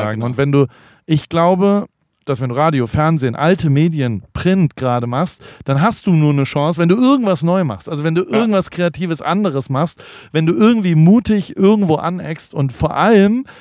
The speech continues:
Speaker 2: wenn die alten Leute sagen, „Das finde ich jetzt aber nicht so gut“,
Speaker 1: Ja.
Speaker 2: dann machst du's richtig. Weil
Speaker 1: Ja, okay.
Speaker 2: dann hast du eine Chance,
Speaker 1: Das
Speaker 2: langfristig neue Leute zu finden, die dieses Medium noch irgendwie
Speaker 1: Ja, genau.
Speaker 2: konsumieren wollen,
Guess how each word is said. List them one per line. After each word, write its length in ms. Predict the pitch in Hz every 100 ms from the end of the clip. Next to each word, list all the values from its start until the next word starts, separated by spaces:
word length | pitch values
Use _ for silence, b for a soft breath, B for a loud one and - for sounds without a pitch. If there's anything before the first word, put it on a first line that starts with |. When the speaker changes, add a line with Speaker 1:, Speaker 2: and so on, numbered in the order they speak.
| B B
Speaker 2:
wenn 420 | 131 196 269 185
die 200 | 160 160
alten 380 | 156 156 151 147
Leute 340 | 135 135 151
sagen, 260 | 135 131 123
„Das 140 | 139
finde 180 | - 196
ich 80 | 180
jetzt 120 | 156
aber 160 | 135
nicht 200 | 127 -
so 120 | - 120
gut“, 280 | 110 98 - B B B
Speaker 1:
Ja. 60 | -
Speaker 2:
dann 160 | 165 190
machst 180 | 180 -
du's 140 | 131
richtig. 380 | 175 131 110 - -
Weil 160 | 143
Speaker 1:
Ja, 60 | 151
okay. 80 | 147
Speaker 2:
dann 180 | 165 196
hast 180 | 196 127
du 40 |
eine 100 | 160
Chance, 540 | 147 175 170 190 202 - B
Speaker 1:
Das 80 | 135
Speaker 2:
langfristig 800 | 160 202 - 175 - 175 165 -
neue 400 | 135 143 170 170
Leute 340 | 151 147 156
zu 140 | 131 139
finden, 380 | 156 156 156
die 100 | 143
dieses 220 | 131 131 127
Medium 340 | 208 170 110
noch 160 | 107 -
irgendwie 160 | 117
Speaker 1:
Ja, 60 | 117
genau. 140 | 131 131
Speaker 2:
konsumieren 400 | 120 120 123 127
wollen, 240 | 143 190